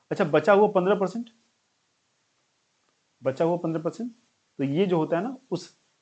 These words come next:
अ, rural regional bank जो ग्रामीण बैंक होता है ना उसके पास होता है, ठीक, इसको आप ध्यान रखेंगे।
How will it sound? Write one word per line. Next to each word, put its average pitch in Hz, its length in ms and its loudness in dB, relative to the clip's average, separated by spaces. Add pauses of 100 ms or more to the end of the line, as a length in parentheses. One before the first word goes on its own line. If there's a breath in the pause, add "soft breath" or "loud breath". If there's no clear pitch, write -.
अ, 127 60 0 (280)
rural 156 440 0 (540)
regional 135 360 0
bank 143 280 -4 (200)
जो 135 80 -2
ग्रामीण 135 300 -2
बैंक 147 160 -4
होता 135 200 -4
है 165 80 -4
ना - 60 -10 (380)
उसके 185 240 0
पास 117 260 -4
होता - 180 -18
है, - 140 -20
ठीक, 185 240 -8
इसको 147 180 -8
आप 107 100 -8
ध्यान 101 180 -12
रखेंगे। 110 260 -16